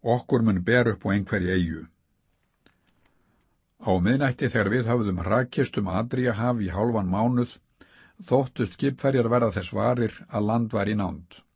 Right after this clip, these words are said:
Þeir vörpuðu grunnsökku og reyndist dýpið tuttugu faðmar. Aftur vörpuðu þeir grunnsökku litlu síðar og reyndist dýpið þá fimmtán faðmar. Þeir óttuðust að okkur kynna að ber upp á í kletta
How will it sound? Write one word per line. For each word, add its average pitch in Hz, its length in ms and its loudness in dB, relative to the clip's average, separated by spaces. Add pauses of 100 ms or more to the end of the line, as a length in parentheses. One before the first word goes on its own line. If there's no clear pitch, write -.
(840)
Þeir 104 240 -2
vörpuðu 120 520 2
grunnsökku 127 800 -2 (560)
og 120 120 2
reyndist 120 360 2
dýpið 123 440 0
tuttugu 131 400 -2
faðmar. 80 440 -4 (960)
Aftur 127 380 0
vörpuðu 139 400 2
þeir 120 160 -2
grunnsökku 131 480 0
litlu 113 240 -2
síðar 123 440 -2 (600)
og 107 160 0
reyndist 123 360 2
dýpið 120 440 -2
þá 107 80 0 (120)
fimmtán 120 400 -4
faðmar. 80 400 -6 (1600)
Þeir 98 220 2
óttuðust 120 440 -2
að 104 120 2
okkur 98 260 -2
kynna 104 300 2
að 90 100 -4
ber 107 240 4
upp 92 120 -6
á - 40 -2
í 90 80 -8
kletta 127 480 -4